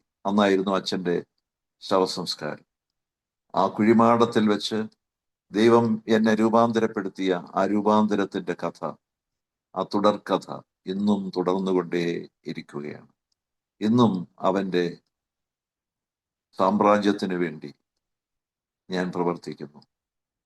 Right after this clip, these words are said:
ഞാൻ എവിടെയെല്ലാം രാഷ്ട്രീയ പ്രചാരണ യോഗങ്ങൾ, പരസ്യ യോഗങ്ങൾ നടത്തിയിട്ടുണ്ടോ,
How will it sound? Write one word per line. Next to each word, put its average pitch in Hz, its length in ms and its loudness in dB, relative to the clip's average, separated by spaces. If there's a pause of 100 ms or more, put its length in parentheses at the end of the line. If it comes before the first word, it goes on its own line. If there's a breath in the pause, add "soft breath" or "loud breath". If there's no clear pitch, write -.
(640)
ഞാൻ 98 240 0
എവിടെയെല്ലാം 101 600 4 (1500)
രാഷ്ട്രീയ 104 600 2 (320)
പ്രചാരണ 104 480 0 (160)
യോഗങ്ങൾ, 101 420 -2 (280)
പരസ്യ 101 420 -4
യോഗങ്ങൾ 101 380 0
നടത്തിയിട്ടുണ്ടോ, 95 640 -4